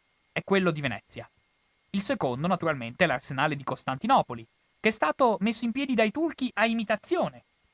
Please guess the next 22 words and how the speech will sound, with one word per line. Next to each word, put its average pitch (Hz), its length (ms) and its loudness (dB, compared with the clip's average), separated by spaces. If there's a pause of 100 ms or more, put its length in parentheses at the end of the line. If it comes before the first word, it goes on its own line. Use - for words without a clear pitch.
di 147 160 -6
quello 160 220 0
veneziano. 131 500 -8 (880)
È - 80 -16
stato 190 160 0
messo 220 200 -2
in 196 60 2
piedi 208 200 -2
dai 185 120 -4
turchi 220 260 -6
a 175 100 2
imitazione 165 640 -2 (340)
di - 140 -6
quello 143 160 -2
veneziano, 117 560 -8 (160)
con 160 180 2
delle 170 180 4
differenze, 139 600 0
con 139 140 -2
anche 127 340 -2
dei 117 260 -10
miglioramenti, 175 760 0